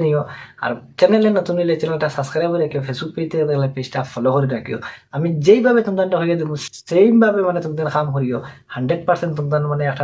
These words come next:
নতুন পিন ফাইল লিবে তুমি তাই। আর পিন বানাইতে সময় ডকুমেন্টস কিতা লাগবো তা আমি হইয়া দেয়। ডকুমেন্টস এমন করতে লাগতো না যে তোমার ব্যাংকে যে মোবাইল নাম্বারটা দিছো, এই মোবাইলটা লইয়া যাইও।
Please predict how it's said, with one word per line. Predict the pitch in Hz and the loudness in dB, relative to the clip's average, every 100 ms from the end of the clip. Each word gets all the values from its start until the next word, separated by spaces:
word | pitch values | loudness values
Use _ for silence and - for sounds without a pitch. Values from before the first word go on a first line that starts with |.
| 135 | -2
নতুন | 120 147 139 | -2 -4 -2
পিন | 143 139 | -2 0
ফাইল | 135 110 | 0 0
লিবে | 110 107 | 0 -2
তুমি | 120 - | -6 -10
তাই। | - - - 143 | -10 -10 -12 -12
আর | 139 _ _ - | -12 _ _ 2
পিন | 233 | 6
বানাইতে | 240 226 214 196 | 6 6 2 2
সময় | 202 170 | 2 2
ডকুমেন্টস | 147 220 240 | 2 2 2
কিতা | 185 185 | 2 2
লাগবো | 170 156 156 | 2 0 0
তা | 156 | 0
আমি | 156 143 | 0 -2
হইয়া | 135 | 0
দেয়। | 127 143 | -2 -2
ডকুমেন্টস | 135 139 220 208 | -2 2 2 2
এমন | 175 175 | 0 0
করতে | 165 170 156 | -2 -2 -2
লাগতো | 139 147 | -2 -2
না | 139 139 | 0 0
যে | 143 | 0
তোমার | 156 156 - - | 0 -2 -2 0
ব্যাংকে | 175 190 208 190 | 4 4 4 6
যে | 185 180 - 160 | 6 6 2 4
মোবাইল | 170 180 | 4 4
নাম্বারটা | 175 175 156 | 0 0 -2
দিছো, | 143 143 156 | -2 -2 -2
এই | 156 151 | -2 0
মোবাইলটা | 160 190 190 165 | 2 2 2 0
লইয়া | 147 156 | 0 0
যাইও। | 131 156 | 0 0